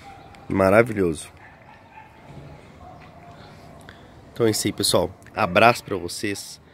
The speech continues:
Fiquem com Deus. Feliz dois mil e dezenove pra todo mundo de novo aí. É isso aí. Tamo junto.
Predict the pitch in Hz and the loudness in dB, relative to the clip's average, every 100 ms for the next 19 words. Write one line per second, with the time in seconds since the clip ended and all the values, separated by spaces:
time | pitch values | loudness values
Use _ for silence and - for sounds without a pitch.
0 | - - - 135 - 117 - 82 90 107 | -20 -20 -12 -10 -4 -4 -4 -4 0 2
1 | 98 - - - - - - 98 107 110 | 0 -6 -10 -14 -20 -20 -8 -4 -2 0
2 | 101 104 92 95 90 92 - - 87 87 | 0 -2 -2 -2 0 -2 -6 -6 -6 -4
3 | 85 85 85 80 80 95 110 - - - | -6 -6 -6 -6 -2 -2 -2 -6 -20 -20
4 | - - 110 - 95 78 76 - - 110 | -20 -2 0 2 -2 -2 -12 -10 -2 0
5 | 92 92 104 113 - | 0 -2 -2 -2 -8